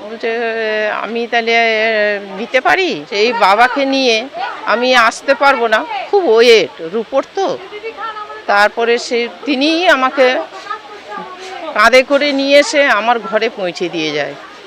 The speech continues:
সেই দিন থেকেই বাবা এই গণেশের পুজো আমি শুরু করি আবার ধুমধাম করে। এই যে আজও পর্যন্ত, আজ উনিশ বছর হয়ে গেল বাবার পুজো আমি করে যাচ্ছি। আমার কোনো রকম বাধা বিঘ্ন, কোনো রকমই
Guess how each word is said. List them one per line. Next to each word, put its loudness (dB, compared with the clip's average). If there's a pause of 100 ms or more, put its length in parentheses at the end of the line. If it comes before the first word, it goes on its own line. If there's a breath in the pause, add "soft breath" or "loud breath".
(360)
সেই 2
দিন -2
থেকেই -2
বাবা 4
এই 2
গণেশের -2 (140)
পুজো -4 (100)
আমি -6
শুরু -8
করি 0
আবার 2 (340)
ধুমধাম -2
করে। -4 (760)
এই -8
যে 2
আজও 4
পর্যন্ত, 0 (220)
আজ 4
উনিশ -2
বছর 2
হয়ে 4
গেল 2 (160)
বাবার 2 (120)
পুজো -2
আমি -2
করে -2
যাচ্ছি। -2 (140)
আমার -4 (100)
কোনো -2
রকম -2 (460)
বাধা 4
বিঘ্ন, -4
কোনো -4
রকমই -4